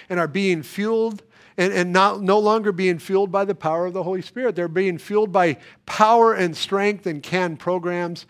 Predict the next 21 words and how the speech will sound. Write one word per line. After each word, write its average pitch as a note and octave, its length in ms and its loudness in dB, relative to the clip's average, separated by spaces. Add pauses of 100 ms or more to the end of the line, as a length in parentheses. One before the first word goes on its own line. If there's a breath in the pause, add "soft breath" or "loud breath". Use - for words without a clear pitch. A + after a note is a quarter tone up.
(340 soft breath)
of A#2+ 160 -14
men. C3 520 -4 (1800)
I D#3 60 -4
think G3+ 260 -2
it F#3+ 40 4
would D#3+ 100 0
be D#3 100 -2
safe F#3 300 0
to D3+ 100 -6
say F#3+ 220 0
if F3 100 -2
the D3 80 -6
candle F3 400 -2
was D#3+ 220 -6
removed D#3 560 -4 (960)
in C#3+ 140 -6
Sardis F3 480 -2
that D3 100 -6
nobody D#3+ 340 -4
would D#3+ 140 -6
notice. E3 540 -10